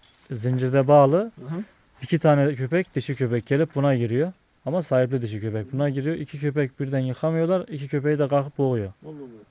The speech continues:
Speaker 2: Allah.
Speaker 1: He, Ozan abi de videolar da var hatta. Onlar sese çıkıyorlar. Sese çıkıyorlar ki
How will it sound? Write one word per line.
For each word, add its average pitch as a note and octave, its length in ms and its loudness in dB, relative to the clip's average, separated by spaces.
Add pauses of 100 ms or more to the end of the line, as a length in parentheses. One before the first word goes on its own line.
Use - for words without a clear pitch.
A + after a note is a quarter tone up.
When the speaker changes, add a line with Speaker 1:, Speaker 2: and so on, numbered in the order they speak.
(140)
Speaker 2:
Allah. B2 120 0
Speaker 1:
He, - 120 -4
Ozan C#3 320 0
abi C3+ 220 2
de E3 140 2
videolar B2+ 420 2
da A2+ 100 -2
var G#2 120 -4
hatta. F#3 360 -2 (420)
Onlar E3 380 4 (240)
sese C#3 360 0
çıkıyorlar. D#3 540 4
Sese D3+ 380 -2
çıkıyorlar F3+ 540 2
ki G#3+ 300 -2